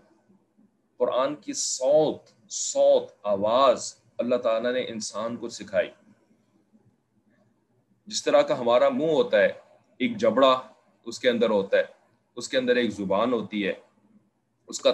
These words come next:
تالو ہوتا ہے، تو یہ، یہ جبڑا، یہ منہ، یہ زبان، یہ تو کسی جانور کے اندر بھی ہوتی ہے۔ بچوں کے اندر ایک،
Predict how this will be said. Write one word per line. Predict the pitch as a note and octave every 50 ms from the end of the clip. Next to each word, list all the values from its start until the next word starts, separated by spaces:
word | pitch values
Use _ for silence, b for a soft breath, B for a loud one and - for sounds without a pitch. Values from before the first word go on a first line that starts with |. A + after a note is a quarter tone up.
| - -
تالو | A2+ G#2+ A2 A#2+ C3+ D3 C#3 C3
ہوتا | B2 A2+ - - G#2
ہے، | G#2+ G#2 F#2 E2+ - - _ _ _ _ _ _ _ _ _ _ _ _ _ _ _ _ _ _ _ _ _ _ _ _ -
تو | C#3+
یہ، | C3 A2 B2+ D3+ D#3 D#3 - - _ -
یہ | G#2 B2+ C#3+ C3 -
جبڑا، | - A#2+ A#2 A#2+ C#3 C#3 C#3+ C#3+ C#3 B2+
یہ | A#2+ B2 A#2
منہ، | G#2+ G#2+ B2 C#3 D3 D#3 D3+ C#3
یہ | C#3 C3+
زبان، | A#2+ G2+ G2+ F#2 G2 G#2 A2+ B2+ C#3+ D3+ - - _ _ _ _ _ -
یہ | A#2 C3+ C3+
تو | D#3+ D3+
کسی | - - - - D3 A#2 A2
جانور | A2 A2 A#2 C#3 E3 F3
کے | F3 F3 E3+
اندر | D#3 D3 D3 C#3+
بھی | C3+ C3 B2
ہوتی | A#2 G#2 F#2+ F#2+ F2+ E2 D2
ہے۔ | - - _ _ _ _ _ _ _ _ _ _ _ _ _ _ _ _ _ _ _ _ _ _ _ _ _ _ _ _ _ _ _ _ _ _ _ _ _ _ _ _
بچوں | F#2 A2 A2 - C3+ C3+
کے | C3 C3+ C3 B2+
اندر | B2 B2 A#2+ B2+ A#2+
ایک، | A#2+ A#2+ A#2+